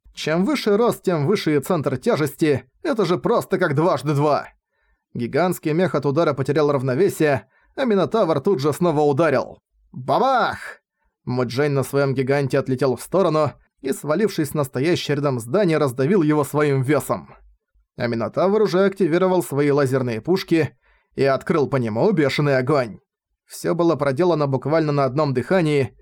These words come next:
Первый удар был направлен вниз, чтобы вывести из равновесия. Второй удар должен был нанести повреждение и одновременно создать дистанцию, чтобы звероподобный мех мог использовать своё лазерное оружие ближнего боя.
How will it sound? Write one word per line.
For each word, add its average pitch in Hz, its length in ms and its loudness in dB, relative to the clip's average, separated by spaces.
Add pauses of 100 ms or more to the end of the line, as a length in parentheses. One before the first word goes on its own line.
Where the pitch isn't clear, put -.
(240)
Первый 208 320 2
удар 180 240 2
был 165 200 2
направлен 147 500 0
вниз, 165 320 0
чтобы 196 320 -2
вывести 170 380 0
из 131 100 0
равновесия. 139 800 0 (300)
Второй 208 460 0
удар 185 260 2
должен 165 420 2
был 185 160 4
нанести 151 380 -2
повреждение 151 720 0
и 147 80 0
одновременно 151 640 2
создать 135 380 -2
дистанцию, 143 640 -2
чтобы 180 300 -2
звероподобный 143 680 0
мех 175 260 0
мог 160 220 0
использовать 143 600 0
своё 156 260 0
лазерное 139 480 2
оружие 147 340 2
ближнего 147 440 2
боя. 131 460 0